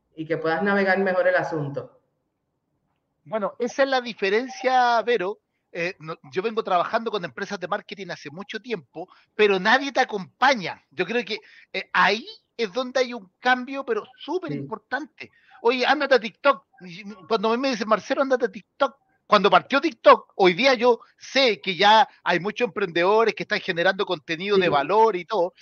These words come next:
Speaker 2: pero cuando partió, no partió así, lo mismo que Instagram. Entonces, eh, tener a alguien que te acompañe,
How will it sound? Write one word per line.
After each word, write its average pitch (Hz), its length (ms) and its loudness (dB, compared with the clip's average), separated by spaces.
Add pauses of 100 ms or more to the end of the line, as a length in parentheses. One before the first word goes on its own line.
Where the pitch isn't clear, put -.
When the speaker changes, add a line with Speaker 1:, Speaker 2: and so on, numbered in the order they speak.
(220)
Speaker 2:
pero 190 160 -2
cuando 202 220 0
partió, 202 300 -4
no 285 80 -6
partió 254 280 -2
así, 339 200 0
lo 240 100 0
mismo 254 220 -4
que 240 80 -8
Instagram. 226 540 -2 (340)
Entonces, 196 420 -6 (640)
eh, - 100 -14
tener 226 380 -4
a 285 80 6
alguien 302 320 -2
que 226 120 -12
te 220 120 -2
acompañe, 185 1080 -8